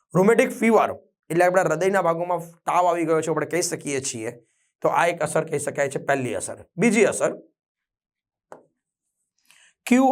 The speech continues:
આર એસ સીધી લીટીમાં થઈ જાય, આખી લાઈન સીધી જ બની જાય. જેમ કે અહીંયા તમે જો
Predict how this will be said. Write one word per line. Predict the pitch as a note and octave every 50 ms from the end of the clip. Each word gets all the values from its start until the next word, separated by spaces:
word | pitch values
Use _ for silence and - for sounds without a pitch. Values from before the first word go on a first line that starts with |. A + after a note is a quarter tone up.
| - -
આર | F3+ F#3 G#3+ A3 A3
એસ | A3+ A3+ A3 -
સીધી | G#3 F3 D3 D#3+ A3+
લીટીમાં | G#3 F#3+ G3 E3+ D#3
થઈ | C#3+
જાય, | C#3 C#3
આખી | D3+ D#3+ F3 E3 - A#3+ A3+
લાઈન | G#3+ A3 G#3+ G3+
સીધી | G#3+ - G#3+ G3+ A3+ A#3+
જ |
બની | F#3 F#3 E3+ D#3+
જાય. | C3 A2 G#2 - - _ _ _ _ _ -
જેમ | D#3+ F3
કે | F3
અહીંયા | F#3 F#3+ G3 G3
તમે | G3+ G3
જો | F#3+